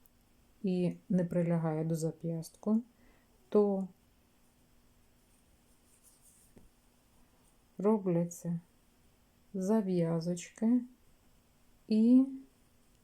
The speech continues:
зав'язуються плотніше. Ну, зараз я покажу, як це виглядає. От, беремо ниточку.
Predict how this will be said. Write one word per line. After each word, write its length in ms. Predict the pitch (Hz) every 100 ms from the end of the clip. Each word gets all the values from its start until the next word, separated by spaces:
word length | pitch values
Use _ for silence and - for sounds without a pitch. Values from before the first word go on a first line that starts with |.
| _ _ _
зав'язуються 1300 | 180 170 190 180 180 196 208 202 202 202 - - 185 180 - -
плотніше. 880 | 180 185 - 170 165 - - 180 - _ _ _ _ _ _ _ _ -
Ну, 100 | 254
зараз 380 | 233 214 175 -
я 80 | 175
покажу, 440 | 175 170 175 175
як 200 | 175 170 -
це 220 | 180 180 _ _ _ _
виглядає. 760 | 180 185 170 170 170 175 175 180 - _ _ _ _ _ _ _ _ _ _ _ _ - - _ _ _ _ _ _ _ _ _ _ _ _ _ -
От, 260 | 196 170 170
беремо 380 | 202 233 226
ниточку. 600 | 180 175 175 185 - 214